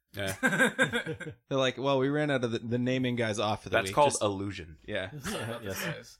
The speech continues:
Speaker 4: They had,
Speaker 2: Not
Speaker 4: they
Speaker 2: even.
Speaker 4: had to take a shuttle to the, to the Forest Moon.
Speaker 2: Yeah.
Speaker 1: That's true. An Imperial shuttle.
Speaker 4: With, with older, uh,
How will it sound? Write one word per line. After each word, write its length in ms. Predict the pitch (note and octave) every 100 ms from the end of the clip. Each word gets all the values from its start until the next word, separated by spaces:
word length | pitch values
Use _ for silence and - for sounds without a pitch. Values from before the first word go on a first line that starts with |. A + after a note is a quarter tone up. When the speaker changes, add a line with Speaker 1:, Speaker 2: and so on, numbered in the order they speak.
| _
Speaker 4:
They 100 | F#2+
had, 160 | G2 -
Speaker 2:
Not 60 | F#2+
Speaker 4:
they 60 |
Speaker 2:
even. 100 | G2
Speaker 4:
had 120 | G2+ F#2
to 80 |
take 180 | E2+ F2+
a 80 | D#2
shuttle 600 | - - F#2+ D#2+ D2 D2+
to 140 | - E2
the, 220 | D#2 D2+ - _
to 80 | D#2+
the 100 | D2+
Forest 340 | D#2 D2 D2+
Moon. 200 | D2 C#2+ D#2+ _ _ _ _
Speaker 2:
Yeah. 80 | A2+ B1+ - _ _ A2 _
Speaker 1:
That's 220 | E2+ D#2
true. 260 | - F2 E2
An 100 | A#2+
Imperial 360 | A#2 A2 A2+ D#2
shuttle. 300 | - C#2+ F#2+ - _ _ _ _ _
Speaker 4:
With, 200 | - - -
with 340 | F#2+ - - - - _ - _ - -
older, 500 | F#2+ G2 F#2+ F#2 E2+ _ _ _ _
uh, 300 | - D#2+ D#2